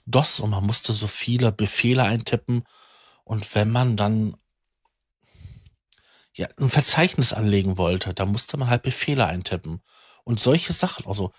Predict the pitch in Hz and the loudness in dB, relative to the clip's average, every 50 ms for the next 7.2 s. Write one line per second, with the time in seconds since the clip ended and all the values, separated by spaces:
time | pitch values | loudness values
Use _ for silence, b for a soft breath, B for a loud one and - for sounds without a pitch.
0 | b b b b b b b b b _ - - 147 175 196 - - 139 117 117 | b b b b b b b b b _ 2 4 6 6 6 4 2 2 2 2
1 | 98 95 95 90 - - - 90 90 87 - _ _ _ _ _ _ _ _ _ | 2 2 0 -2 -2 -6 -10 -10 -10 -10 -14 _ _ _ _ _ _ _ _ _
2 | _ _ _ _ - 135 151 143 - - - 117 120 113 110 113 123 127 - - | _ _ _ _ -2 -2 0 0 0 -2 -2 -2 0 0 2 2 2 0 0 -4
3 | 123 117 117 107 - 95 104 120 117 113 110 110 110 113 135 147 - - 113 107 | -4 -4 -4 -4 -4 -4 0 2 2 4 4 4 4 4 4 2 2 0 -2 -2
4 | 107 104 117 117 127 - - - 147 - - - 151 147 - 123 123 107 110 101 | 0 4 4 4 4 4 0 -4 -4 -4 -4 -6 -6 -4 -2 -2 0 2 2 2
5 | 95 87 82 107 127 - - - - 214 - - B B B B B B B B | 2 2 2 2 0 0 0 0 2 2 0 -2 B B B B B B B B
6 | B 104 131 160 180 185 170 143 - 117 123 135 156 151 156 143 131 143 143 151 | B -4 -2 2 2 4 4 2 2 0 0 2 2 0 0 0 -2 -2 0 0
7 | 156 151 - - | -2 -4 -6 -14